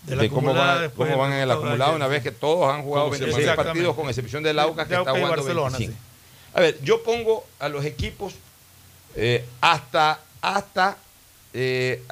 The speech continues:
Speaker 2: eh, aquel que todavía matemáticamente puede ser alcanzado.
Speaker 1: Claro,
Speaker 2: Todavía
Speaker 1: claro.
Speaker 2: lo pongo como relativamente comprometido.
Speaker 1: Hay probabilidad.
Speaker 2: Una vez que ya matemáticamente no los
Speaker 1: Ya
Speaker 2: alcanza,
Speaker 1: no,
Speaker 2: ya
Speaker 1: pues,
Speaker 2: lo
Speaker 1: ya
Speaker 2: saco.
Speaker 1: está,
Speaker 2: Por ejemplo,
Speaker 1: lógico, así
Speaker 2: saqué
Speaker 1: es.
Speaker 2: a Delfín, que ya está fuera
Speaker 1: Delfín
Speaker 2: de
Speaker 1: ya
Speaker 2: todo
Speaker 1: está fuera de
Speaker 2: peligro.
Speaker 1: peligro, sí.
Speaker 2: Y a un par de equipos saqué este, este fin de semana que hay a Mucho Runa,
Speaker 1: Mucho Runa.
Speaker 2: que ya está fuera de peligro.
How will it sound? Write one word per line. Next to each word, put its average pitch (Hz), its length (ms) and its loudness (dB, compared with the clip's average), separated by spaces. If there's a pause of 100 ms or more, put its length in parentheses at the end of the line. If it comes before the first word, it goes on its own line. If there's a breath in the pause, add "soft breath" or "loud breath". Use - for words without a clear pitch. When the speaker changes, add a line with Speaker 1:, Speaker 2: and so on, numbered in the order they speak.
Speaker 2:
eh, 117 300 0
aquel 131 400 -2
que 185 80 -2
todavía 156 340 0
matemáticamente 147 880 -4
puede 131 220 -6
ser 143 100 -4
alcanzado. 131 400 -2
Speaker 1:
Claro, 214 200 4
Speaker 2:
Todavía 127 180 -4
Speaker 1:
claro. 147 160 0
Speaker 2:
lo - 80 -10
pongo 175 200 -4
como 143 300 -8 (380)
relativamente 139 720 -2
comprometido. 135 680 -4
Speaker 1:
Hay 226 140 0
probabilidad. 185 580 2
Speaker 2:
Una 214 160 2
vez 226 220 2
que 175 160 -6
ya 185 320 -2 (240)
matemáticamente 180 760 -4
no 180 120 0
los 180 100 2
Speaker 1:
Ya 175 60 2
Speaker 2:
alcanza, 208 300 0
Speaker 1:
no, 220 100 -2
Speaker 2:
ya 156 120 0
Speaker 1:
pues, 160 40 -2
Speaker 2:
lo 156 60 -2
Speaker 1:
ya 147 60 -2
Speaker 2:
saco. 147 200 -2
Speaker 1:
está, 127 120 -12
Speaker 2:
Por 143 100 -6
ejemplo, 165 140 -4
Speaker 1:
lógico, 123 300 -2
así 139 60 -4
Speaker 2:
saqué 151 340 0
Speaker 1:
es. 170 60 4
Speaker 2:
a 165 80 4
Delfín, 190 440 -4 (120)
que 120 100 -8
ya 123 120 0
está 127 200 0
fuera 139 260 0
Speaker 1:
Delfín 214 200 0
Speaker 2:
de 220 60 2
Speaker 1:
ya - 20 4
Speaker 2:
todo 175 120 -4
Speaker 1:
está 147 60 -2
fuera 160 180 2
de 170 60 -2
Speaker 2:
peligro. 147 360 -2
Speaker 1:
peligro, 117 220 -10
sí. 107 160 -10
Speaker 2:
Y - 60 -4
a 147 60 0
un - 80 -4
par - 160 2
de 190 80 0
equipos 165 320 -8
saqué 139 580 -2
este, 110 720 -4
este 120 160 -4
fin 131 160 -4
de 117 60 -2
semana 123 300 0
que 117 220 0
hay 131 140 4
a 151 60 2
Mucho 151 260 -4
Runa, 202 160 -2
Speaker 1:
Mucho 165 240 -2
Runa. 170 100 0
Speaker 2:
que 139 60 2
ya 147 80 4
está 151 160 0
fuera 151 180 2
de 147 80 2
peligro. 117 320 -6